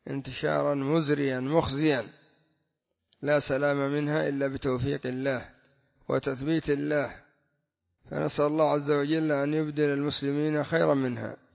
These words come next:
وكثير من الناس لقلة علمهم ما عندهم مراعاة، وإلا الضيف ينبغي أن يكون محترما، إذا نزل بالإنسان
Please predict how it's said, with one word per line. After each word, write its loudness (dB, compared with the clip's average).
وكثير 8
من 4
الناس 2
لقلة 2
علمهم 0
ما 2
عندهم 2
مراعاة، 6
وإلا 0
الضيف 0
ينبغي 0
أن -2
يكون 0
محترما، 2
إذا -6
نزل 2
بالإنسان -2